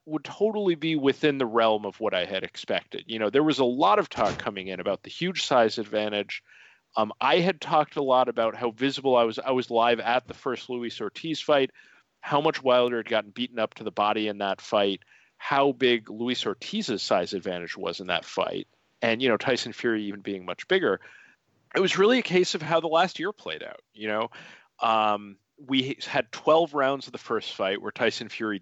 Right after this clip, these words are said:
didn't fight like this, didn't make the fight that physical, didn't come forward, didn't try to be that offensive. He put all of his, you know, mental focus onto,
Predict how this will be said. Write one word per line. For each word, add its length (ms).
didn't 260
fight 280
like 240
this, 200
didn't 320
make 180
the 80
fight 280
that 180
physical, 440
didn't 180
come 200
forward, 320
didn't 180
try 180
to 80
be 60
that 160
offensive. 480
He 120
put 200
all 280
of 100
his, 340
you 120
know, 120
mental 460
focus 640
onto, 520